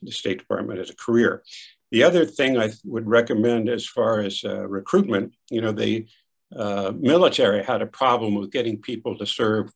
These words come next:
in joint commands. Uh, and it wasn't looked at as career enhancing. And we had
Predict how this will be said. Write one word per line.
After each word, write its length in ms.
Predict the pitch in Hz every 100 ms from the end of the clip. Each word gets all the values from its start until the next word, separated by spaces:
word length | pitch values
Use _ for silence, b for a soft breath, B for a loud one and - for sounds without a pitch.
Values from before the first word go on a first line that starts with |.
| -
in 220 | 101 101
joint 340 | 113 110 110
commands. 680 | - 101 123 95 92 - - B B B B B -
Uh, 480 | 113 104 98 98 123 -
and 580 | 113 101 101 95 -
it 240 | - 98 120
wasn't 400 | 135 117 110 - _
looked 300 | 127 143 104
at 220 | 98 107
as 220 | - 92 -
career 360 | 113 107 127
enhancing. 640 | 127 117 120 117 - 113 104
And 160 | 98
we 240 | 98 104 101
had 260 | 123 104